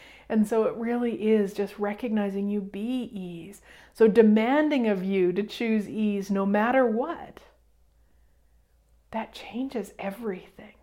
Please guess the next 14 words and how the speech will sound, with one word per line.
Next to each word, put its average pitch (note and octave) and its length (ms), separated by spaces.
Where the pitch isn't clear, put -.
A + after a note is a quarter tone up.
And A#3+ 100
a B3+ 80
demand C4 560
of G#3 160
you, F#3+ 260
a F3+ 60
de-, G#3 180
we A#3 220
never C#4+ 400
ever G#3 260
demand G3 640
of F#3+ 300
anything G#3 580
else G3 480